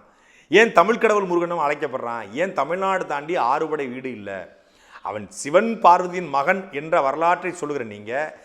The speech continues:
சிவன் இந்தியா முழுமைக்கு இருக்காங்க, பார்வதி இந்தியா முழுமைக்கு இருக்காங்க, ஏன் முருகன் இந்தியா முழுமைக்கு இல்ல? ஏன் திருச்செந்தூர்லேருந்து திருத்தணிக்குள்ள அவனுடைய எல்லையை சுருக்கிக்கிட்டான்?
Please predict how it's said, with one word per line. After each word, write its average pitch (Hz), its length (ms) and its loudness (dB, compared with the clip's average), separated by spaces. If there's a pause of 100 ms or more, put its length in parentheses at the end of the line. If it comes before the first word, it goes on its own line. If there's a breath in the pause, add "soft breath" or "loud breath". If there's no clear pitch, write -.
(140)
சிவன் 190 340 -2
இந்தியா 185 340 2
முழுமைக்கு 170 340 -6
இருக்காங்க, 151 300 -4
பார்வதி 170 380 2
இந்தியா 160 260 -2
முழுமைக்கு 160 240 -8
இருக்காங்க, 131 300 -8
ஏன் 180 280 -4
முருகன் 175 300 -6
இந்தியா 175 180 -4
முழுமைக்கு 175 380 -8
இல்ல? 175 520 -6 (720)
ஏன் 180 240 4
திருச்செந்தூர்லேருந்து 190 640 -2
திருத்தணிக்குள்ள 190 460 -4
அவனுடைய 175 340 0
எல்லையை 170 260 -2
சுருக்கிக்கிட்டான்? 160 640 -8